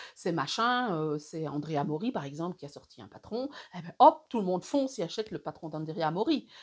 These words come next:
Alors, honnêtement, j'ai jamais tricoté un de ses patrons, mais je pense à elle parce que c'est la personne tendance du moment, mais ça veut pas dire que ses patrons sont de qualité. Et j-, là, je, je mets vraiment un disclaimer parce que je ne sais pas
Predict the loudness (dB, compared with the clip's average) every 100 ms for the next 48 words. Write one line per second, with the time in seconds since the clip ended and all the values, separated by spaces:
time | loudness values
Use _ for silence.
0 | -16 -14 -14 _ _ _ _ -2 0 -2
1 | -2 -4 -4 _ _ -10 -6 -4 -4 -6
2 | -10 -8 -8 -8 -8 -4 -2 -2 -2 -6
3 | -4 -6 -8 -8 0 2 4 2 -8 -12
4 | -2 4 4 4 0 -6 -6 -8 -6 -6
5 | -4 -4 -2 -4 -4 -4 -2 0 0 0
6 | -8 -20 -20 -14 -12 -8 -6 -4 -2 -2
7 | -4 -10 -4 -4 -4 -6 -6 -2 -2 -2
8 | -6 -8 -8 -6 -4 6 6 6 2 -4
9 | -6 -14 _ -18 -12 -6 -2 0 -2 2
10 | 4 6 4 0 -4 -6 -2 -2 -2 -6
11 | -6 -6 -4 -6 -10 _ _ -16 -6 -2
12 | 6 8 8